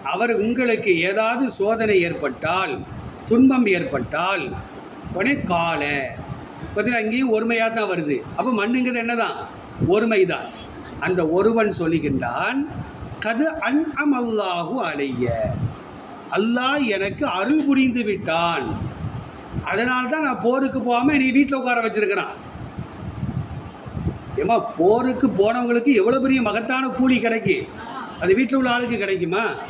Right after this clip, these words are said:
கிடைக்காது. அவங்களுக்கு அடி விழுந்தாலும் கூலி கிடைக்கு, மௌத்தா போனாலும் அவங்களுக்கு என்ன கிடைக்குது?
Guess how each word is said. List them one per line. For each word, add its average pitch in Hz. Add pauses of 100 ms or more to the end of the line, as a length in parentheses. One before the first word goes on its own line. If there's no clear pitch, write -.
(380)
கிடைக்காது. 208 (760)
அவங்களுக்கு 190
அடி 185
விழுந்தாலும் 220
கூலி 262
கிடைக்கு, 240 (800)
மௌத்தா 226
போனாலும் 254
அவங்களுக்கு 269
என்ன 254
கிடைக்குது? 220